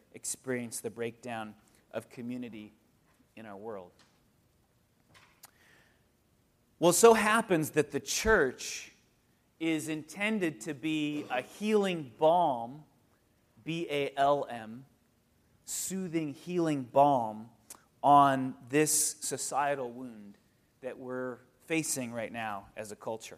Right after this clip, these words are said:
And the church is supposed to model what real community is like, and it's supposed to invite people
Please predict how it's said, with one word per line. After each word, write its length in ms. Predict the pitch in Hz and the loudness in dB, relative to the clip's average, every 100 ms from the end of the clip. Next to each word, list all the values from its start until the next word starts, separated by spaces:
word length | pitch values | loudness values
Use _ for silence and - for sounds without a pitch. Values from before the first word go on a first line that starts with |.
| _ _ _ - - _ - | _ _ _ -20 -20 _ 0
And 260 | 151 151 | 2 4
the 80 | 156 | 2
church 320 | - 240 254 | 8 8 8
is 80 | 180 | 2
supposed 460 | - 160 180 170 - | 0 2 4 2 0
to 80 | 160 | -2
model 580 | 151 165 202 226 208 | 4 6 8 8 6
what 260 | 170 156 151 | 6 2 2
real 220 | 170 196 | 2 2
community 560 | 190 180 165 170 175 170 | 2 -2 -2 -4 0 -2
is 160 | 139 | -2
like, 380 | 139 123 117 147 - _ _ _ _ _ _ _ - | 0 0 0 -6 -18 _ _ _ _ _ _ _ -8
and 560 | 165 220 208 165 165 165 151 | -2 2 4 2 0 -6 -6
it's 180 | 156 | -6
supposed 520 | - 170 196 208 208 180 | -6 2 4 4 2 -8
to 180 | - | -6
invite 720 | 156 139 120 165 196 196 - | -8 -6 4 6 6 2 -10
people 500 | - 185 185 165 143 | -10 -8 -6 -2 -2